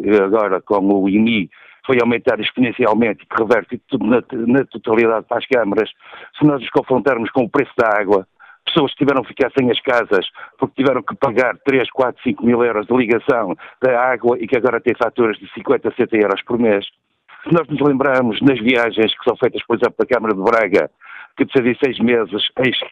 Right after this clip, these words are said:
que como é que há caminhonetas com pessoas para levar aqui toda a mala feia, para toda a gente comer, beber, dançar à custa do erário público, se nós pensarmos na questão dos livros gratuitos, refeições de graça, tudo isso que é de graça, quer dizer, quem é que paga isso tudo? As, se nós, se nós nos, eh,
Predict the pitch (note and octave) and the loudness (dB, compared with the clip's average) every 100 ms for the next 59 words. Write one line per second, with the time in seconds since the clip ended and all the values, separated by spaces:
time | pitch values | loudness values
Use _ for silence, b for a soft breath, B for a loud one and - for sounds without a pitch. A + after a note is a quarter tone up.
0 | - A#2+ B2+ B2 B2+ A#2 A#2+ A2+ A2+ - | -12 -2 -2 0 -2 0 0 0 -4 -4
1 | G#2+ - A#2+ G#2+ A#2+ G#2+ A2+ A2+ A#2+ A2+ | -6 -2 -2 0 0 2 2 0 -4 -4
2 | G#2+ A#2 A#2 - A2+ F#2+ E2+ B B B | -2 2 0 0 0 0 -2 B B B
3 | - A2+ B2+ A#2+ B2 - - A#2 A#2+ G#2+ | -6 -2 0 2 0 -2 0 0 0 -2
4 | F#2+ A2+ A2+ G#2+ G#2+ - G#2 G#2 - A#2 | -2 0 2 0 -2 0 0 0 0 -2
5 | - G#2+ F#2 G#2+ G#2+ F2 B B B A#2+ | 0 -2 0 0 0 -2 B B B 0
6 | A2+ A2 G#2+ C3 A#2 A#2+ A#2 - B B | 0 0 0 0 0 0 -2 -6 B B
7 | - E3 - D3 - A2+ B2+ - - C3 | -2 -2 0 -2 0 0 -2 -2 -2 -2
8 | G2+ B2+ A2+ G#2 B2 - A#2 B2+ - G#2 | 0 0 0 -2 -2 0 -2 -2 -4 -8
9 | - G#2 A#2+ G2+ G2 B2 A#2 B2+ - B2+ | -4 0 0 0 0 0 0 -2 -2 0
10 | A2+ G#2+ B2 A2 G#2 A2+ A2+ A#2+ B2+ A2 | 0 -2 -2 0 0 0 0 -4 0 0
11 | G#2 B B B D3 D#3+ - D3+ B2+ A#2 | 0 B B B 0 0 0 -4 -2 -4
12 | - - F#2+ D#2 D#2+ _ B B B D3 | -6 -4 -2 -2 -6 _ B B B -2
13 | C#3 C3 C3 A#2 - E3 - C3+ D#3+ E3 | 0 0 0 -6 -2 -2 -2 -8 -2 -2
14 | C#3+ D3+ B2 C#3 C3 C3+ | 2 0 0 -2 2 0